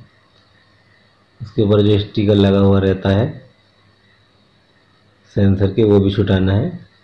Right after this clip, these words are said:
और वो direct हमको लोगो पे जो sensor है capacity, वो उस पे touch कर देना है और चिपका देना है,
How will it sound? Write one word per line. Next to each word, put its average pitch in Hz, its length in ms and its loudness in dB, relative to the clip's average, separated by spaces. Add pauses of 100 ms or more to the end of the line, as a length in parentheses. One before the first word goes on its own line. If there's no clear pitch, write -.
(180)
और 104 80 -4
वो 104 120 2
direct 104 540 2 (1000)
हमको 101 340 -2
लोगो 104 380 2
पे 131 160 -4 (480)
जो 107 120 -4
sensor 101 440 0
है 101 80 0
capacity, 101 560 -4
वो 110 180 0
उस 101 100 -4
पे - 140 -10
touch 101 240 -4
कर 101 160 -2
देना 101 280 0
है 117 100 -2
और 120 140 -4
चिपका 98 340 -4
देना 101 240 2
है, 151 360 -4